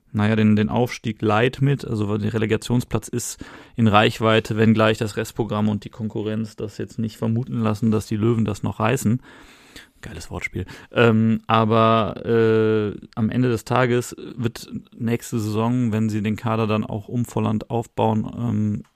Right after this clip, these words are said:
w-, wird München eine Rolle spielen, hoffentlich. Und es wär so cool, da kommt dann sein Alter auch zum Tragen, wenn er es schaffen könnte, diesen Verein in die zweite Liga zurückzuschießen und dann auch noch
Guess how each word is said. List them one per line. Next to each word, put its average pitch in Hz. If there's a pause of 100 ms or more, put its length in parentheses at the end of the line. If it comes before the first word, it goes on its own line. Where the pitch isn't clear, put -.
(280)
w-, -
wird -
München 127
eine 117
Rolle 143
spielen, 107
hoffentlich. 104
Und 113
es -
wär 110
so 131 (160)
cool, 139 (480)
da 113
kommt 131
dann 117
sein 110
Alter 120
auch 104
zum 107
Tragen, 110 (640)
wenn 113
er 117
es -
schaffen 127
könnte, 127
diesen 113
Verein 113
in 113
die 110
zweite -
Liga 117
zurückzuschießen 113
und 113
dann 113
auch 113
noch 113